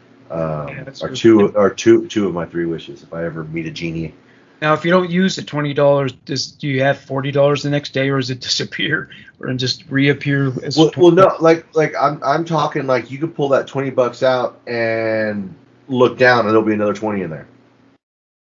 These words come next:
Speaker 2: Oh,
Speaker 1: You
Speaker 2: okay.
Speaker 1: know what I'm saying?
Speaker 2: That, yeah, that'd
Speaker 1: There's
Speaker 2: be
Speaker 1: just,
Speaker 2: good.
Speaker 1: there's just always twenty bucks in it. So if you don't spend it, that twenty bu-, it's just gonna have twenty bucks in it, you know?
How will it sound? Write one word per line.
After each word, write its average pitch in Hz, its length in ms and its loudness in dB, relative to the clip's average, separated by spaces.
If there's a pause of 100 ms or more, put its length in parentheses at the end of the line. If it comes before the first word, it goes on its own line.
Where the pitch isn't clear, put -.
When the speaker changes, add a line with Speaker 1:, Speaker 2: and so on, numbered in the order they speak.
(720)
Speaker 2:
Oh, 151 260 8
Speaker 1:
You - 40 6
Speaker 2:
okay. - 40 6
Speaker 1:
know - 20 4
what 107 80 2
I'm 104 80 -6
saying? 123 240 -4
Speaker 2:
That, 151 160 2 (100)
yeah, 151 100 0
that'd 151 140 8
Speaker 1:
There's 139 140 4
Speaker 2:
be - 20 -12
Speaker 1:
just, 160 240 4
Speaker 2:
good. 147 120 -6 (280)
Speaker 1:
there's 135 240 -2
just 139 300 -10
always 147 500 4
twenty 131 380 -2
bucks 123 300 0
in 127 100 -4
it. - 80 -10
So 151 160 4
if 135 120 -6
you 202 120 -8
don't 208 200 2
spend 196 380 -2
it, 131 140 -2
that 135 160 -2
twenty 147 220 -4
bu-, - 200 4
it's 123 160 -4
just 131 160 -10
gonna 123 140 0
have - 80 -4
twenty 117 160 -2
bucks 117 260 -2
in 78 80 -12
it, - 100 -18 (360)
you 98 160 -2
know? 107 240 2